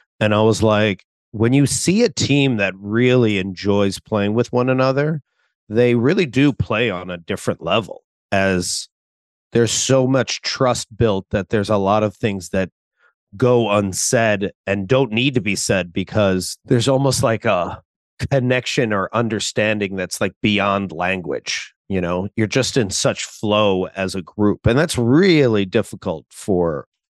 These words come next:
a group to get to. But I feel with each and every playful thing that the team has done, they've built a certain level of just connection with each other.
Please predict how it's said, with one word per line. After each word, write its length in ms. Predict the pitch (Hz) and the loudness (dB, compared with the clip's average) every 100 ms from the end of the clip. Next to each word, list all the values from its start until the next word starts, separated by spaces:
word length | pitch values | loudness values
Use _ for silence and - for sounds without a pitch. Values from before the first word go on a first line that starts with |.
| - | -4
a 80 | |
group 500 | 101 98 101 120 110 - | -4 -2 0 2 0 -2
to 100 | 90 | -6
get 240 | 90 101 | -2 -4
to. 300 | - 98 76 | -4 -6 -6
But 160 | 82 95 | -4 0
I 140 | 92 | 0
feel 520 | 90 120 110 98 92 - - _ _ | 0 0 2 2 0 -4 -16 _ _
with 220 | 110 - - | -2 -2 -4
each 240 | 127 113 | -2 0
and 200 | 120 104 90 | -2 -2 -2
every 720 | 107 95 104 101 98 92 92 - _ _ | -2 -2 0 0 2 0 -2 -6 _ _
playful 560 | - - 113 120 - 92 | -6 0 2 2 -2 -4
thing 400 | - 107 101 95 | -2 0 0 -2
that 180 | 92 87 | -4 -4
the 60 | |
team 320 | - - 104 90 | -8 -2 -2 -2
has 180 | 87 - | -4 -2
done, 380 | 95 95 87 - | 0 0 -2 -10
they've 340 | - 90 87 85 _ _ _ _ _ - | -6 -2 -2 -6 _ _ _ _ _ -4
built 300 | 98 104 - | 0 0 0
a 40 | 101 | -2
certain 420 | - 104 92 90 | 0 0 0 -4
level 340 | 87 85 87 | -6 -6 -6
of 380 | 80 78 - - _ | -8 -10 -16 -20 _
just 220 | - 110 - | -4 -2 0
connection 560 | 127 101 98 - 92 | 0 2 0 -4 -8
with 140 | 71 - | -8 -10
each 180 | - | -8
other. 280 | - 64 - | -10 -10 -16